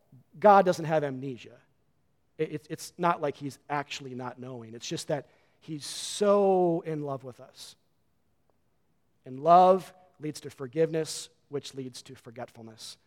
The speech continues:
Like his, his posture, uh, towards us now is that he,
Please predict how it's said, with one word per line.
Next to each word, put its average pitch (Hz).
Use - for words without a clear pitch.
Like 147
his, 143
his 143
posture, 151
uh, 156
towards 175
us 139
now 147
is 156
that 151
he, 151